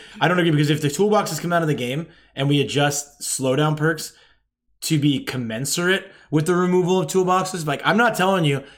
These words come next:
I'm not one of those guys, man. I'm not saying, like, get rid of toolboxes, but let me run Dying Light, Thana, Sloppy Butcher, and Corrupt Intervention. And don't complain about it.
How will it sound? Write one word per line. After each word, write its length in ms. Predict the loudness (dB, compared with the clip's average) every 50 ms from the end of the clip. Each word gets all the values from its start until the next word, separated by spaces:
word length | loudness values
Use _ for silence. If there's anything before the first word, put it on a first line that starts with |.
| _ _ _ -20 -4 0
I'm 100 | 0 2
not 180 | 4 4 2 2
one 120 | 2 2
of 60 | 2 2
those 160 | 2 2 2
guys, 260 | 2 2 2 0 -2
man. 100 | -2 -2
I'm 80 | 0 0
not 120 | 0 0
saying, 200 | 0 0 0 0
like, 160 | -2 -2 0
get 120 | 0 2 2
rid 120 | 2 2
of 60 | 2
toolboxes, 720 | 2 2 2 2 2 2 0 -2 -4 -6 -6 -8 -8 -10 -14 _ _ _ _ _
but 140 | -2 0 2
let 220 | 2 2 2 2
me 100 | 2 2
run 340 | 2 2 2 2 2 2 2
Dying 340 | 2 2 2 2 2 2 2
Light, 340 | 2 2 0 0 -2 -4 -4
Thana, 460 | -2 0 0 0 0 0 0 -2 -4
Sloppy 380 | -6 -4 -2 0 0 0 -2 -4
Butcher, 580 | -4 -4 -4 -4 -4 -4 -4 -4 -4 -6 -8 -12 -20 _ _ _ _
and 520 | -8 -6 -6 -4 -6 -6 -8 -10 -12 -16 -20 _ _ _ _ _ _ _ _ _ _ _ _
Corrupt 260 | -2 0 0 0 0 -4
Intervention. 560 | -6 -6 -6 -8 -8 -8 -10 -12 -14 -18 -20 _ _ _ -4
And 120 | 0 2 2
don't 180 | 2 2 2
complain 340 | 0 0 2 2 2 2 2
about 240 | 0 -2 -4 -4 -6
it. 160 | -10 -12